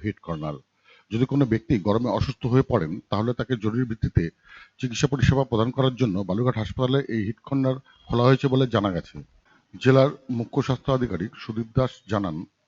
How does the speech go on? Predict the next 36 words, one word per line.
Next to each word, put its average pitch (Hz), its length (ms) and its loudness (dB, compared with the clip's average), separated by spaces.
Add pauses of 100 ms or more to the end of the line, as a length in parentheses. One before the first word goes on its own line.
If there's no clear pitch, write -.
(640)
দক্ষিণ 120 300 0
দিনাজপুর 143 480 0
জেলা 117 180 0
স্বাস্থ্য 123 320 4
দপ্তরের 131 380 0
পক্ষ 120 260 -4
থেকে 113 240 -4 (220)
বালুরঘাট 120 360 0
হাসপাতালে 120 400 -2 (160)
গরমে 120 340 0
যদি 110 200 -4 (100)
কেউ 117 140 -2
অসুস্থ - 360 -8
হয়ে 135 200 2
পড়ে, 90 220 -2 (360)
তাহলে 120 200 2
তাকে 131 220 -2
জরুরি 117 260 0
পরিষেবা 127 420 0
দেওয়ার 117 220 0
জন্য 113 260 0
হিট 104 260 -6
কর্নার 127 280 -2
খোলা 104 200 -2
হয়েছে। 80 360 -4 (440)
এতে 117 240 0
দুটি 113 300 0
বেড 127 260 6
থাকবে। 73 380 2 (420)
মূলত 127 260 4
হিট 127 340 2 (480)
রিলেটেড 131 420 4 (680)
ইলনেস 139 480 10
মোকাবিলা 131 420 6
করার 120 280 2
জন্যই 123 380 2